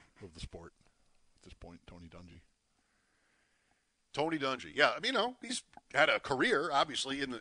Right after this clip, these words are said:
Speaker 2: in the sport. He's not the least qualified person. But I think it's some, some interesting choices were made in, you know, who, who gets to keep voting.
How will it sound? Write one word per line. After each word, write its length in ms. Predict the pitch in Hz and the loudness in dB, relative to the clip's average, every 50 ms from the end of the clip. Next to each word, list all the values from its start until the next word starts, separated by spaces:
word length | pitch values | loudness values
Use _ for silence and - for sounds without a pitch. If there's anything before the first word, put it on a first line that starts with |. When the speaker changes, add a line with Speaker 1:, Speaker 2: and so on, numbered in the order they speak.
| - | -6
Speaker 2:
in 120 | 147 143 131 | -6 -6 -4
the 80 | 117 | -2
sport. 340 | - - - 180 220 220 151 | -2 -2 0 2 2 2 2
He's 100 | 123 117 | 0 0
not 160 | 151 143 135 | 0 -2 0
the 60 | - 113 | -2 -2
least 240 | 110 139 135 - | -2 -2 -2 -2
qualified 480 | - 147 143 143 139 127 123 110 101 - | 0 2 2 2 2 2 2 0 0 0
person. 440 | - 131 190 190 - 90 87 92 107 - - - - - - - - - - - - | 0 -4 -4 -4 -4 -8 -12 -14 -18 -20 -20 -20 -20 -20 -20 -20 -20 -20 -8 2 6
But 240 | 135 123 113 113 - | 8 8 8 8 6
I 60 | - 143 | 2 -2
think 220 | - - 320 294 _ _ | 0 -2 -8 -8 _ _
it's 140 | 143 143 - | -10 -6 -4
some, 140 | - 175 143 - | -6 -6 -6 -6
some 160 | - 156 160 | -6 -4 -2
interesting 320 | 214 214 - - 175 139 | -2 -2 -4 -4 -6 -4
choices 420 | 123 - 143 185 214 - 123 107 104 | -2 2 2 2 4 2 0 0 -2
were 100 | 107 107 | -4 -2
made 320 | 104 104 104 98 95 95 | -2 0 -2 -2 -2 -4
in, 240 | 98 95 90 87 82 - - - - - _ _ _ _ _ | -8 -8 -10 -12 -20 -20 -20 -20 -20 -20 _ _ _ _ _
you 80 | - 120 | -12 -10
know, 60 | 117 | -6
who, 180 | 151 240 247 - - | -6 -6 -6 -8 -8
who 140 | 160 214 208 | -8 -4 0
gets 220 | 160 208 214 - | 2 2 2 2
to 100 | - - | -2 -6
keep 260 | - - 196 240 - | -6 -8 -8 -8 -4
voting. 640 | 165 135 180 196 196 196 202 202 202 202 196 185 | 2 4 6 6 8 6 6 6 4 0 -6 -10